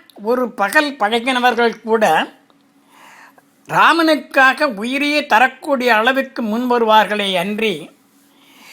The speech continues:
இப்படி "என்னை காப்பாற்று" என்று ராமன் சொன்ன பின்னாலும் கூட, நீ இங்கிருந்து ராமன் என்ன ஆனார் என்று பார்ப்பதற்கு போகவில்லை என்றால்,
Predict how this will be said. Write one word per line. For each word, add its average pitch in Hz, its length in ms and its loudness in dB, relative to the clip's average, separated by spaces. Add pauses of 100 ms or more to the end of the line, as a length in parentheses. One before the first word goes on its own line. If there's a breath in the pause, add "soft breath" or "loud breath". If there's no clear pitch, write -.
(120)
இப்படி 277 680 -4
"என்னை 254 440 -4
காப்பாற்று" 269 760 2
என்று 240 480 0
ராமன் 262 760 0
சொன்ன 240 440 -2
பின்னாலும் 226 640 0
கூட, 190 560 -4 (800 loud breath)
நீ 220 320 -2 (360)
இங்கிருந்து 269 920 0
ராமன் 254 580 2
என்ன 247 360 0
ஆனார் 254 560 2
என்று 226 360 -2
பார்ப்பதற்கு 233 800 -2 (100)
போகவில்லை 240 580 0
என்றால், 202 560 0